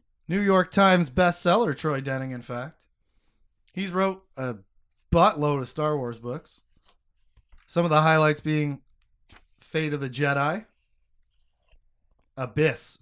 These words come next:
Vortex, and Apocalypse. That'll be the next series. That takes place after these books.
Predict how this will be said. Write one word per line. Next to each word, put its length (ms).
Vortex, 680
and 120
Apocalypse. 680
That'll 200
be 120
the 100
next 320
series. 380
That 180
takes 200
place 280
after 260
these 200
books. 460